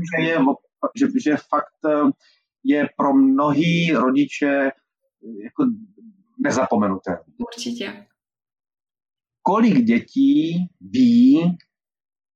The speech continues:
Speaker 1: kde pracují a co dělají jejich rodiče?
Speaker 2: Mhm.
Speaker 1: Nemoc.
Speaker 2: No.
Speaker 1: Já si pamatuju, že já, když jsem prostě
Speaker 2: Mhm.
Speaker 1: jednou za čas byl připuštěnej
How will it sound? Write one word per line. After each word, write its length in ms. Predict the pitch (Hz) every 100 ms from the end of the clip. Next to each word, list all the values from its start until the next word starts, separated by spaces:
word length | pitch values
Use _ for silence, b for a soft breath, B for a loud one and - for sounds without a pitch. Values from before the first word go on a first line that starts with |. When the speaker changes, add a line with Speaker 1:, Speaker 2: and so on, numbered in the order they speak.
| _
Speaker 1:
kde 320 | - 120 160
pracují 760 | 175 143 147 - 156 156 156 -
a 60 |
co 220 | - - 135
dělají 280 | 135 135
jejich 240 | 127 123 -
rodiče? 400 | 95 90 - 104 _ -
Speaker 2:
Mhm. 340 | 277 240 104
Speaker 1:
Nemoc. 500 | 131 185 254 262 - 143
Speaker 2:
No. 60 | - _ _ -
Speaker 1:
Já 40 | 98
si 80 | 147
pamatuju, 580 | - 120 123 - 135 147
že 80 | 135
já, 220 | 123 117
když 140 | 131 -
jsem 180 | 143
prostě 260 | 143 - 156
Speaker 2:
Mhm. 40 | 143
Speaker 1:
jednou 240 | 127 143
za 100 | 131
čas 220 | - 147
byl 160 | 139 143
připuštěnej 760 | - - - - 147 143 151